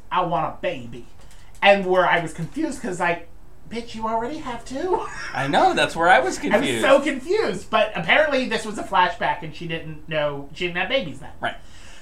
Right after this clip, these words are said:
Speaker 1: So then we come back to present time. This is my favorite part of the episode. Jackson comes back to the cabin and he knocks, and, uh, uh, uh, Skippy answers, and he's like,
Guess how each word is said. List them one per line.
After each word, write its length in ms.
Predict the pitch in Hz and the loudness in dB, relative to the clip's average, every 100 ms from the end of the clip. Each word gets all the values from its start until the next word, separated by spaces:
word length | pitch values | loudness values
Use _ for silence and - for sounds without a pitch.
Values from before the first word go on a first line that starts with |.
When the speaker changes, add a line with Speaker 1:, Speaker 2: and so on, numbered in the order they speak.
| - | -12
Speaker 1:
So 200 | - 208 | -2 4
then 160 | 247 330 | 4 2
we 80 | |
come 180 | - 254 | 0 4
back 200 | 233 208 | 4 4
to 80 | 180 | 0
present 380 | - 175 170 139 | 0 0 0 -4
time. 200 | 156 143 | -4 -2
This 140 | 190 | -4
is 140 | 254 - | -4 -2
my 100 | 254 | -2
favorite 440 | 254 - 170 165 160 | -2 -2 -2 -2 -4
part 140 | 175 160 | -4 -2
of 40 | |
the 80 | 151 | -2
episode. 500 | 156 160 - 135 127 - - - - - | -4 -4 -10 -10 -10 -12 -14 -14 -14 -10
Jackson 420 | - 190 208 233 | 4 4 4 -4
comes 240 | 165 202 170 | -4 -6 -4
back 260 | 170 156 - | -4 -4 -8
to 60 | |
the 60 | - | -12
cabin 420 | - 143 - - - - - | -6 -6 -6 -10 -12 -14 -4
and 140 | 170 165 | -2 -2
he 80 | |
knocks, 460 | 160 147 - - - 170 | 0 -2 -2 -10 -8 -2
and, 400 | 170 160 156 - | 0 -2 -8 -6
uh, 40 | 156 | -2
uh, 580 | 143 135 135 135 123 120 | -2 -2 -4 -8 -8 -12
uh, 140 | 123 120 | -12 -12
Skippy 460 | - 202 196 175 | -4 -4 -2 -4
answers, 500 | 165 160 - 156 160 185 | -2 -4 -4 -6 -4 -2
and 140 | 185 | 0
he's 120 | 185 | 2
like, 360 | 180 175 170 | 4 4 4